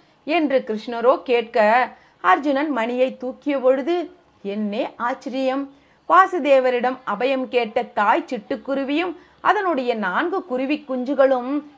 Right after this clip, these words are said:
வெளியே வந்தன. "இன்று முதல் உங்களுக்கு சுதந்திரம்" என்று கூறிய வாசுதேவரை தாய்க்குருவியோ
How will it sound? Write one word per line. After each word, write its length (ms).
வெளியே 540
வந்தன. 360
"இன்று 320
முதல் 280
உங்களுக்கு 580
சுதந்திரம்" 760
என்று 380
கூறிய 380
வாசுதேவரை 840
தாய்க்குருவியோ 1040